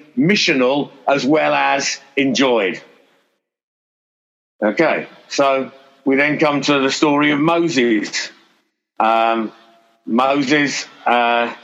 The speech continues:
descri-, was, was a story of a people in bondage,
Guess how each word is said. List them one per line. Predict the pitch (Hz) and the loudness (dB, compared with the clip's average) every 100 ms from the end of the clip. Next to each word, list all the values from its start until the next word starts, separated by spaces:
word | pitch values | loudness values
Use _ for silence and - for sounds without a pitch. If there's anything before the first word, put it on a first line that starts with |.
| - _ _ _ _ _ _ _ _ _ _ _ _ _ _ _ _ _ _ | -20 _ _ _ _ _ _ _ _ _ _ _ _ _ _ _ _ _ _
descri-, | 110 117 - 147 127 113 117 | -2 -2 0 0 0 -2 -2
was, | 120 127 127 110 117 | 0 0 0 -2 -2
was | 120 117 | 0 0
a | 120 | -2
story | - 151 147 147 | 0 2 2 2
of | 120 | 0
a | 113 | 0
people | 151 160 131 | 0 0 2
in | 127 123 107 | 2 2 2
bondage, | 151 165 120 117 139 - | 0 0 2 0 0 -4